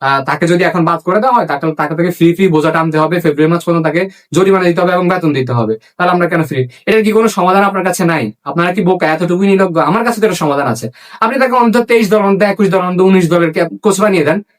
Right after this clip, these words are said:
সেখানে কাজ করান, তার বেতন কেন ফ্রি দিবেন? তাকে সেখানে কাজে লাগান, জাতীয় দলের জন্য ভালো একজন কোচ সুযোগ বুঝে তাকে নিয়ে আসেন,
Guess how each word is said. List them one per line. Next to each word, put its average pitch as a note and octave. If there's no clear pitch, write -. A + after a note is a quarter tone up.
সেখানে G#3+
কাজ G#3+
করান, E3+
তার F#3+
বেতন G3
কেন G#3
ফ্রি E3+
দিবেন? C#3+
তাকে F3
সেখানে F#3+
কাজে F#3+
লাগান, D#3
জাতীয় C4
দলের C4
জন্য A#3+
ভালো G3+
একজন A3
কোচ G3+
সুযোগ G#3+
বুঝে G3+
তাকে G3
নিয়ে G#3
আসেন, D#3+